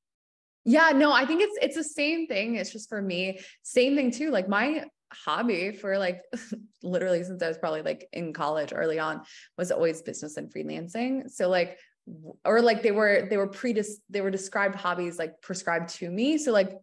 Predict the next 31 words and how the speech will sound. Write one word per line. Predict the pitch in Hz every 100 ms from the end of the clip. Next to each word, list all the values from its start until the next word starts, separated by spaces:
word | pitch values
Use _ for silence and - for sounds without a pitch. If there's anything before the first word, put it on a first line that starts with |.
| 175
dance | 175 208 170 - -
when | 170
I | 165
was | 170
in | 165
high | 165 160
school | - 151 - - - - _
and | 170 175
college, | 165 165 113 98 190
or, | 175
like, | 165 170
certain | - 185 151 208
sports | 202 - 330 220 - -
that | 180
I |
got | 170 165
into. | 165 - 107 110 - - _
I | 180
feel | 196
like | 190 -
as | 180
an | 185
adult, | 175 156 160 -
it | 175
can | 180
get | 170
a | 165
little | 165 165
bit | 165
harder. | - 165 160 190 240 285 302 277 -
Um, | 185 180 170 170